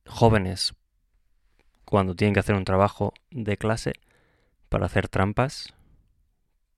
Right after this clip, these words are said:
para hacer cheating, para hacer trampas y no hacer el trabajo ellos, que lo haga la inteligencia artificial.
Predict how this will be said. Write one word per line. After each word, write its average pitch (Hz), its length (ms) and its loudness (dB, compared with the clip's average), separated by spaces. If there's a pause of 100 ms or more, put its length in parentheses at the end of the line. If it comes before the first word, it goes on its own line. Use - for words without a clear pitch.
(300)
para 95 320 0
hacer 98 440 -4 (280)
cheating, 143 400 -6 (760)
para 104 140 6
hacer 110 200 0
trampas 123 540 -4 (840)
y 120 160 2
no 98 140 2
hacer 90 220 -2
el 90 100 0
trabajo 95 360 2
ellos, 120 300 2
que - 140 -6
lo 95 100 2
haga 92 300 0 (480)
la 101 120 2
inteligencia 92 460 -4
artificial. 104 500 -2